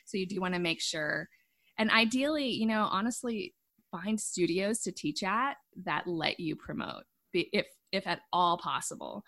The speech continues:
Yoga studios do not, or very rarely do they offer yoga teachers enough work to make a living. And so yoga teachers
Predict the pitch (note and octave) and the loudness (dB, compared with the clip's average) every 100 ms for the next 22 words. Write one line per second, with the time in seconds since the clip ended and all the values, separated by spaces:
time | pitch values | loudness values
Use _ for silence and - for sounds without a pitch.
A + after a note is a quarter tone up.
0 | - A3 A#3+ B3+ C4 A3 G#3 F#3 G3 F#3+ | -10 0 2 2 0 2 2 2 0 0
1 | F#3 F3 G3 - _ - F#3 F3+ A3 A3 | 4 4 4 0 _ -6 -4 0 2 4
2 | F#3 E3+ E3 F3+ G3+ G#3+ A3+ G3 F3+ F3 | 2 2 2 2 0 0 0 2 2 2
3 | D3+ E3+ - F#3+ F#3 F3+ F3+ - F#3 F#3+ | 2 0 -2 -2 -2 -2 -2 -4 -6 -4
4 | F#3+ F#3 E3+ F3 E3 D#3+ - G3 D#3 D3+ | -2 -2 -2 -2 -2 -4 -4 -4 -4 -4
5 | D3 E3 G3+ D#4 - _ - - - - | -4 -4 -2 -4 -8 _ -20 -20 -20 -20
6 | _ - - F#3 F#3 - F3 F3 E3+ F#3+ | _ -14 -2 0 0 0 2 2 2 -2
7 | F#3+ F#3+ - E3+ E3 | -2 -6 -4 -4 -4